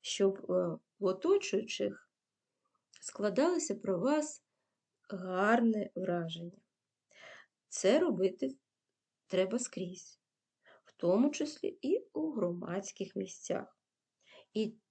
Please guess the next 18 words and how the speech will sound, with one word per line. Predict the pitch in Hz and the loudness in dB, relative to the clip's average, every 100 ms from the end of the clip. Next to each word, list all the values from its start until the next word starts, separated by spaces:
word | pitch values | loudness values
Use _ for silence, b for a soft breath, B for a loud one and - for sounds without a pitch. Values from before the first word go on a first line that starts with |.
| _ | _
тільки | - 427 415 269 | 2 2 2 -2
тоді | - 202 185 196 240 269 | -4 -6 -6 0 2 2
вас | 202 185 156 | 0 -2 -4
будуть | 190 196 202 196 | -4 -4 -4 -8
вважати | 190 180 202 196 294 330 - 226 226 _ _ _ | -8 -6 -4 -2 -2 -2 -6 -10 -12 _ _ _
чемною | - - 185 202 294 302 196 196 - - | -12 -6 -2 0 2 2 2 -2 -10 -6
та | - | -4
культурною | - 185 170 - 185 185 214 214 190 | -4 -8 -10 -12 -8 -4 -4 -4 -6
людиною. | 175 165 180 185 180 196 196 _ _ _ _ - B B B B B B - | -10 -12 -10 -10 -10 -12 -16 _ _ _ _ -20 B B B B B B -8
Оцініть | 294 320 330 233 | -4 -2 0 -2
свою | - 185 | -2 -4
роботу. | 190 175 196 208 _ _ _ _ _ _ _ _ _ _ b b 254 | -2 -2 -4 -10 _ _ _ _ _ _ _ _ _ _ b b -4
Розкажіть, | 269 311 262 175 - _ _ | -2 0 0 -2 -6 _ _
про | 196 202 | -6 -4
що | - 175 | -4 -4
ви | 190 | -6
сьогодні | - 190 175 185 | -8 -8 -8 -8
дізналися, | 180 190 185 185 185 - - - 339 | -8 -10 -10 -10 -12 -14 -12 -10 -10